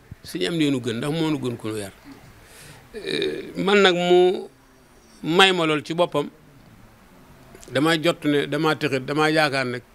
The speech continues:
mayu ko kenn. Ndax moo mag fop, xam nga sëñ Amdi mii bu dee foon sama loxo yu, yu, yu, yu, yu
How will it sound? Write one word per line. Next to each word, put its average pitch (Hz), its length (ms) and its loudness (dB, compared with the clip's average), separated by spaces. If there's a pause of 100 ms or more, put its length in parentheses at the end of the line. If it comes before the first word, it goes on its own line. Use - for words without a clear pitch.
mayu 156 260 0
ko 131 160 -6
kenn. 131 240 -2 (2000)
Ndax 156 380 4 (720)
moo 170 300 4
mag 175 180 2
fop, - 320 2 (560)
xam 165 140 -8
nga 180 100 2
sëñ 190 240 4
Amdi 170 240 0
mii 160 160 2
bu 151 120 -2
dee 160 140 4
foon 160 220 0
sama 151 220 0
loxo 135 220 2
yu, 131 280 -4
yu, 143 160 0
yu, 147 220 -2
yu, 147 180 0
yu 147 160 -2